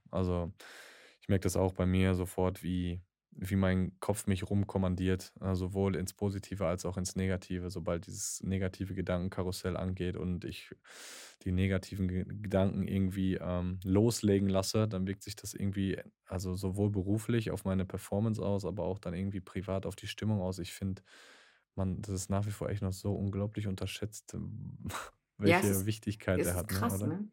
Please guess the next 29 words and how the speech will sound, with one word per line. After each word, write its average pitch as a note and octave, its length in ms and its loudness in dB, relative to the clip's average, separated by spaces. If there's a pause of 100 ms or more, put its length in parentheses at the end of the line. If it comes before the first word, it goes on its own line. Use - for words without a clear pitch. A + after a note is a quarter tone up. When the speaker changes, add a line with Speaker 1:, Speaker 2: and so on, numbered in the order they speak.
(400)
Speaker 2:
Aber F3 160 8
deswegen, A3 500 6
also, F3 320 4
wie A#3 120 4
ist C#4+ 120 2
es C4+ 100 0
denn, G3+ 200 6
wenn G3+ 180 8
du G#3+ 340 4 (220)
mal F#3+ 140 4
einen G3 100 2
Scheißtag G3+ 760 -2
hast - 200 -8
und E3+ 120 -4
ihr F3+ 60 2
habt F3+ 140 -4
Spieltag F3 600 0
und D#3+ 100 0
du D#3+ 60 0
merkst F#3 320 0
schon, F#3 160 0
merkst G#3 300 4
du B3 60 6
im A3+ 80 4
Kopf B3+ 260 2
schon A3+ 240 4
manchmal, A#3 380 4
dass G#3+ 240 0
es - 200 -4